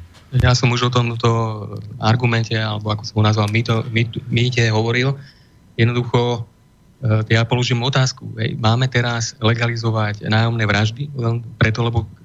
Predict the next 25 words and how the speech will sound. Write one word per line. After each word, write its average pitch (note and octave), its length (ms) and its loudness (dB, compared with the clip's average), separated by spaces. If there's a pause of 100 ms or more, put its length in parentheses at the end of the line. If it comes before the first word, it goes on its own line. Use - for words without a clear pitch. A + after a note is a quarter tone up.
keď A2+ 160 2
by A#2 200 -2 (360)
sme A2 160 2 (160)
ich - 80 -10
legalizovali, A2+ 640 2
tak G#2 160 0 (160)
nebudú A2 320 0
sa, G#2 240 -2 (160)
nebudú, A#2 400 0
e, G#2 560 -2
ich A2+ 80 0
vykonávať G#2+ 320 0
nejakí G2 160 -2
mafiáni, A#2 480 0
nebudú, A2 320 0 (320)
nebudú A#2 240 2
domenou A#2 320 0
čierneho B2 400 -2
trhu, A2+ 320 -4
budú A#2 160 0
sa A2+ 160 0
jednoducho A2 240 -4
robiť, G#2+ 400 0
ja G2+ 160 -2
neviem, G#2+ 320 0